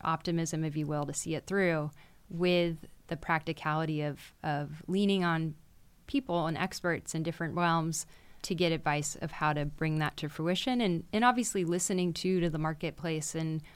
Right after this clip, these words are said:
what you're hearing and seeing and feeling of what's relevant and needed in that moment.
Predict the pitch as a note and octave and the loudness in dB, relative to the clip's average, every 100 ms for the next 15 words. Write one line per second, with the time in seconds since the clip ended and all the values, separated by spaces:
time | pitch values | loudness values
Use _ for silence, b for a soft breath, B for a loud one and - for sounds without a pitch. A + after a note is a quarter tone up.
0 | b b F3+ F#3 F3+ F3 - F3+ E3+ E3+ | b b 2 2 2 0 -2 -2 0 0
1 | D#3+ D#3+ - E3+ E3+ E3 D#3 F3 E3+ E3 | 0 -2 -2 0 2 2 0 0 0 0
2 | D#3 D#3+ D3+ b b b E3+ D3+ D#3 - | 0 -4 -6 b b b -6 -2 -4 -4
3 | - E3 D#3+ D3+ D3 D3 - D#3+ E3 E3 | 0 0 0 -2 -4 -4 -4 -2 0 2
4 | D#3+ D#3 C#3+ C3+ D#3+ D3 - - | 0 -2 -4 -4 -4 -6 -6 -10